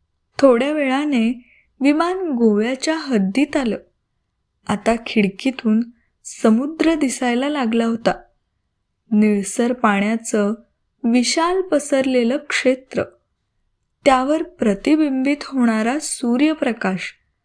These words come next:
आणि दूरवर दिसणारी लहान लहान बेटं,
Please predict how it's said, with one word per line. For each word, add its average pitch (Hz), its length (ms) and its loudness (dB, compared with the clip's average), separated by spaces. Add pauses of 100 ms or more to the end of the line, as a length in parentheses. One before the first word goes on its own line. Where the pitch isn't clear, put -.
(540)
आणि 202 280 2
दूरवर 285 680 0
दिसणारी 240 800 0 (400)
लहान 262 480 2
लहान 262 580 0
बेटं, 190 340 0